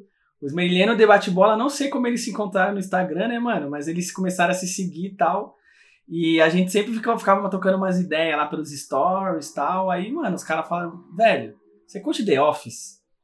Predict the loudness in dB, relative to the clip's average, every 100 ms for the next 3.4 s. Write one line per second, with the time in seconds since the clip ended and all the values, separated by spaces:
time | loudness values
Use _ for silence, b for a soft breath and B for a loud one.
0 | _ _ _ 2 4 8 8 8 8 6
1 | 4 6 6 4 2 2 2 4 4 2
2 | 0 -4 -14 -6 -2 0 4 6 6 2
3 | -4 -2 -2 -2